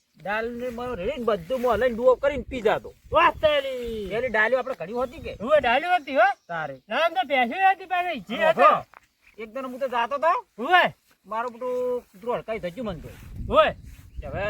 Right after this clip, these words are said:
Speaker 1: હું તો કીધું, હવે ચોમડા જાઉં મારે.
Speaker 2: હા.
Speaker 1: આમાં કાંઈ વાડ?
Speaker 2: ઉવે.
Speaker 1: અને બીજી કોરાય વાડ?
Speaker 2: હોય તમારી વાડી.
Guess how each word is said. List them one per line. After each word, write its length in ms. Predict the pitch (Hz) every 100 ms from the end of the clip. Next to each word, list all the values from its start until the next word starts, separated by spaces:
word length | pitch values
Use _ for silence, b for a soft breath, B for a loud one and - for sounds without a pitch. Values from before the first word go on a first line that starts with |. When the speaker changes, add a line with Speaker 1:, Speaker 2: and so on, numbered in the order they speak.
| 220
Speaker 1:
હું 260 | 220 214 220
તો 80 |
કીધું, 240 | 226 226 185
હવે 140 | 240 226 -
ચોમડા 240 | 269 285
જાઉં 220 | 208 196 208
મારે. 260 | 175 294 262 - - -
Speaker 2:
હા. 200 | 202 247 - _ _ _ _ _ - - _ _ -
Speaker 1:
આમાં 220 | 226 262
કાંઈ 140 | 285
વાડ? 200 | 285 311 - - _
Speaker 2:
ઉવે. 300 | 220 294 196 - 190
Speaker 1:
અને 140 | 185 _ _ 175
બીજી 320 | 170 226 277
કોરાય 260 | 349 311
વાડ? 220 | 254 196 - _ _ _ _ _ _ _ _ _ _ _
Speaker 2:
હોય 160 | 170 208
તમારી 380 | 240 247 247 240
વાડી. 300 | 226 240